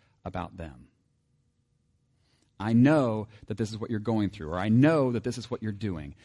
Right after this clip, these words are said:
Sometimes it's a great thing. Sometimes it's not such a great thing. But that is the point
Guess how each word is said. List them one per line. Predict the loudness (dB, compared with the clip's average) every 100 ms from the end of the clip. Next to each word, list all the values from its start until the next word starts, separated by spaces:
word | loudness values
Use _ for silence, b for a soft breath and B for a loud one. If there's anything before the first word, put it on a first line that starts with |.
| b
Sometimes | -4 0 2 2 0 -2
it's | -4
a |
great | -4 -4 -4
thing. | -6 -6 -4
Sometimes | -4 -2 -4
it's | -6
not | -10 -10
such | -16
a | -12
great | -12 -10
thing. | -10 -10 -16 _ _ _ _ _ _ _ _ _ _ _ _ _ _ _ _ _ _ _ _ _ _ _
But | -6 -2
that | -2 0
is | -2
the | -2
point | -2 -2 -2